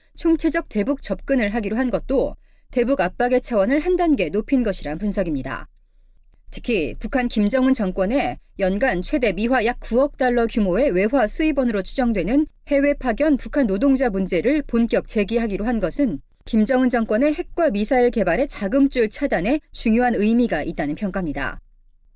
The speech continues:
존 케리 미 국무장관은 공동 기자회견에서 북중 석탄 거래 차단 등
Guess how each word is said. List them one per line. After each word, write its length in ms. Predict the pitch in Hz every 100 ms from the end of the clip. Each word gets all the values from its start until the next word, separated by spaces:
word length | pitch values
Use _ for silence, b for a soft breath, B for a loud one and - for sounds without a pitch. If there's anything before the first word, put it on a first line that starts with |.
| _ -
존 220 | - 202
케리 240 | 220 208
미 120 | 202 208
국무장관은 680 | 214 214 208 196 180 262 302
공동 400 | 214 208 226 226
기자회견에서 880 | - 202 208 233 202 156 269 165 - _ _ _ -
북중 360 | - 226 294 240
석탄 420 | 269 302 339 311
거래 240 | 269 226
차단 380 | 233 294 254 190
등 240 | 175 285